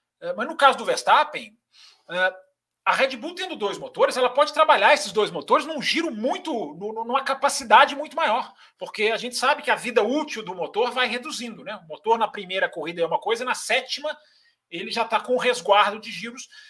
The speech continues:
Então, a Red Bull vai ter essa capacidade. Por que que eu tô falando que pode não ser desvantagem? Porque vai que o Hamilton faz um qualifying ruim, a Red Bull troca e não perde ponto pra ele,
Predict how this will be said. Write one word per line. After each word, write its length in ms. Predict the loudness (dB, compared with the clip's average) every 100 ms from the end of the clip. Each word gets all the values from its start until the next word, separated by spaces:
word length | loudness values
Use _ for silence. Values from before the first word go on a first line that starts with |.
| _ _ -20
Então, 380 | 0 2 2
a 40 | 0
Red 200 | -2 -4
Bull 140 | 2
vai 140 | 4 4
ter 100 | 0
essa 180 | 0
capacidade. 680 | -2 -2 -2 -2 -2 -2 -4 -10
Por 120 | -6
que 80 | -6
que 60 |
eu 60 | -4
tô 100 | -2
falando 280 | 0 -2 -4
que 180 | -12 _ 6
pode 460 | 10 10 8 -6
não 140 | -10 -8
ser 260 | -6 -6
desvantagem? 640 | -6 -10 -6 -6 -6 -12 _ _ _ _ -14
Porque 200 | -2 6
vai 200 | 8 8
que 100 | 4
o 120 | -2
Hamilton 600 | 0 0 -4 -4 -4 -4
faz 300 | 2 4 4
um 120 | -2
qualifying 420 | 0 0 0 -2
ruim, 400 | -2 -8 -10 -10 _ _ _ _
a 100 | -6
Red 240 | -4 -6 -10
Bull 220 | -12 -6
troca 600 | -2 -2 -2 -4 -2 -2
e 120 | -4
não 120 | -4
perde 320 | 2 2 2
ponto 320 | -2 -2 -2 -4
pra 140 | -2
ele, 280 | -2 -4